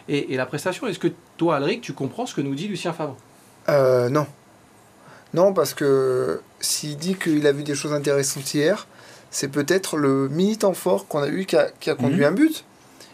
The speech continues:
Speaker 2: et qui aurait dû être le début d'un bon match.
Speaker 1: Donc on va se contenter de ça, donc.
Speaker 2: Ben, c'est ce qui, c'est ce qu'il dit.
Speaker 1: D'accord.
Speaker 2: Et je pense que en plus, ce qui m'agace, euh, c'est que son capitaine d'un soir, Mario Lemina,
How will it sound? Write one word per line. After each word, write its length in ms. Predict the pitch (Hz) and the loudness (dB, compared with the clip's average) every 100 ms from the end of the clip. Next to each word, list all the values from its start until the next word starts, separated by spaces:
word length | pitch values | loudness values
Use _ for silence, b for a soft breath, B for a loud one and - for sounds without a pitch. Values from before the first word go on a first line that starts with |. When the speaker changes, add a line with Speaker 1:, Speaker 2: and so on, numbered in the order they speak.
| - | -10
Speaker 2:
et 80 | 135 | -8
qui 160 | 139 165 | 0 4
aurait 180 | 156 151 | 4 4
dû 160 | 160 | 4
être 140 | 214 185 | 4 2
le 120 | 156 | -2
début 300 | 151 151 220 | -2 -4 2
d'un 160 | 208 | 4
bon 180 | 196 214 | 6 4
match. 140 | 226 208 | 6 6
Speaker 1:
Donc 240 | 220 170 | 6 4
on 60 | 165 | 4
va 100 | 214 | 2
se 80 | |
contenter 360 | 214 175 175 233 | -2 -2 -2 -2
de 80 | 233 | -2
ça, 180 | 202 156 | -2 -2
donc. 160 | 117 - - | -4 -8 -4
Speaker 2:
Ben, 80 | 139 | 0
c'est 140 | 147 | 0
ce 100 | 139 | -2
qui, 180 | - 170 | -4 -4
c'est 160 | 143 147 | -2 -4
ce 80 | |
qu'il 140 | - 208 | -2 0
dit. 60 | |
Speaker 1:
D'accord. 240 | 208 160 151 B - | 2 2 -2 B -2
Speaker 2:
Et 100 | 151 | -2
je 80 | - | 2
pense 260 | 226 202 | 2 2
que 180 | - 190 | 6 8
en 160 | 190 165 | 8 2
plus, 200 | 190 202 | -2 -4
ce 100 | - | -4
qui 160 | - | -4
m'agace, 640 | 147 185 220 220 196 - - B B B - 175 | 2 4 6 4 2 -2 -8 B B B -10 -2
euh, 400 | 143 139 139 127 | 0 2 2 0
c'est 240 | - 151 | -2 -2
que 140 | 151 | -2
son 220 | 143 151 143 | -4 -4 0
capitaine 680 | 208 202 190 190 180 156 | 0 0 2 2 2 -2
d'un 220 | 208 156 160 | 0 0 0
soir, 380 | - 165 156 B B B - | 2 2 0 B B B 0
Mario 300 | 135 147 175 | 2 4 2
Lemina, 440 | 175 175 165 160 | 0 0 0 -2